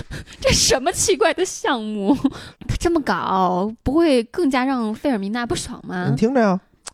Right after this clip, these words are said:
Speaker 2: 对吧？然后俩人假模假式的比赛，然后医生呢，
Speaker 1: 嗯。
Speaker 2: 还假装让着这个表姐就赢了。
Speaker 1: 嗯。
Speaker 2: 表姐呢，就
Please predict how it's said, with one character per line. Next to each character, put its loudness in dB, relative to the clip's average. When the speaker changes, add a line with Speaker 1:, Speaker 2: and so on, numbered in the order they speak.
Speaker 2:
对 2
吧？ 4
然 2
后 4
俩 2
人 0
假 -2
模 2
假 2
式 2
的 4
比 -12
赛， -2
然 0
后 2
医 4
生 4
呢， 4
Speaker 1:
嗯。 2
Speaker 2:
还 0
假 -4
装 4
让 2
着 2
这 4
个 2
表 4
姐 4
就 4
赢 4
了。 2
Speaker 1:
嗯。 0
Speaker 2:
表 6
姐 6
呢， 2
就 0